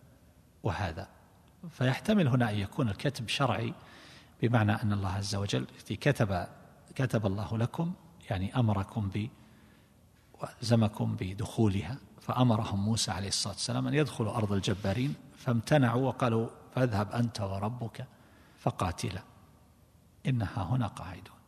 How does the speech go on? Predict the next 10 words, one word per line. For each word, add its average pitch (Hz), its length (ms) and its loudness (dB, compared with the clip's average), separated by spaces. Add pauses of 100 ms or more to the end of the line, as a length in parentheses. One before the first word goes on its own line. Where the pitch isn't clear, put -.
(640)
التي - 300 -10
كتب 117 300 0
الله 90 320 -6
لكم، - 280 -16 (720)
فهذا 131 640 2 (340)
يحتمل، 104 580 -2 (920)
آه، 95 220 -4
باعتبار 113 500 0
أنهم 131 240 4
امتنعوا، 120 400 0